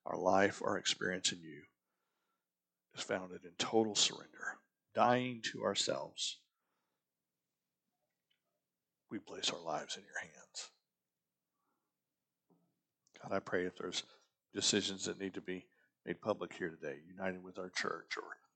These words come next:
surrendering to ministry, or, or some other commitment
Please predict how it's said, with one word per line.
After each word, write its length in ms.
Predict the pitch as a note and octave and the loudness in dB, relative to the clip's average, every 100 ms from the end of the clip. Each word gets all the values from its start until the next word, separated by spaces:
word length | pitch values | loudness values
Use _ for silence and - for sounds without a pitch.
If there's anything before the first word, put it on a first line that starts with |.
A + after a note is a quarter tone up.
| _ - - | _ -14 -6
surrendering 580 | - G2+ G#2 G2+ G2+ F#2+ | -4 0 0 2 -2 -2
to 80 | F2 | -10
ministry, 400 | F#2 F#2 F2+ - - | -10 -4 -4 -4 -8
or, 180 | - - _ _ _ _ _ _ - | -8 -10 _ _ _ _ _ _ -8
or 280 | - F2+ - | -6 -6 2
some 260 | - A2+ G2+ | 4 4 4
other 240 | A#2 G#2+ G#2 | 2 2 0
commitment 680 | - F#2+ F#2+ F2+ - - | -2 -6 -12 -14 -10 -10